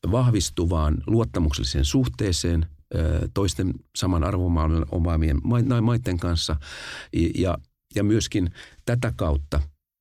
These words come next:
sitten, ö, muun muassa kyberuhkiin liittyvissä asioissa, niin uskon, että tämä meidän toimintamme vahvistuu edelleenkin. Ja viitaten siihen, että millä tavalla me hyödynnämme, ö, näitä muita, ö, valtio-,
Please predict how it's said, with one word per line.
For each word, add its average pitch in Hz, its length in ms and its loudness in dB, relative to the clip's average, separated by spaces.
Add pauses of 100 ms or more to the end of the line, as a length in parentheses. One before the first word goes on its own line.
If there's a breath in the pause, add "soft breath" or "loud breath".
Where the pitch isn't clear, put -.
sitten, 82 580 0 (160)
ö, - 60 -8 (760 loud breath)
muun 85 180 2
muassa 123 300 2
kyberuhkiin 92 760 0
liittyvissä 82 520 0
asioissa, 82 520 0
niin 87 120 2
uskon, 92 320 -2
että 80 240 -2
tämä 87 160 -2
meidän 87 300 0 (680 loud breath)
toimintamme 92 680 0 (100)
vahvistuu 85 600 0
edelleenkin. 87 760 0 (540)
Ja 87 100 -2
viitaten 98 380 0
siihen, 92 320 0
että 85 200 -2
millä 95 300 2
tavalla 90 300 0
me 87 140 2
hyödynnämme, 82 680 2 (480 soft breath)
ö, 82 160 -2
näitä 85 360 -2 (140)
muita, 101 420 2 (720 soft breath)
ö, 73 300 2
valtio-, 80 500 0